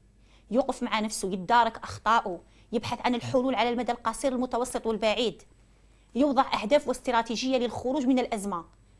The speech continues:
كل أزمة لازم نوضع لها أهداف واستراتيجية.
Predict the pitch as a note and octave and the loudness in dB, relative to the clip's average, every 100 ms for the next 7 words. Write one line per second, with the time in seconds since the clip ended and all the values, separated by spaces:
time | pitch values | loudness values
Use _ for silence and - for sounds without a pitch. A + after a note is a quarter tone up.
0 | _ _ - F4 C#4 C#4+ D4+ D4 C4+ C4 | _ _ 0 2 2 2 2 4 2 2
1 | B3 A#3 C4 G#3+ A3+ A3+ - G#3 G#3 G3 | 0 -2 -4 -4 -6 -6 -6 -6 -4 -6
2 | F#3+ F3 F3 | -4 -6 -6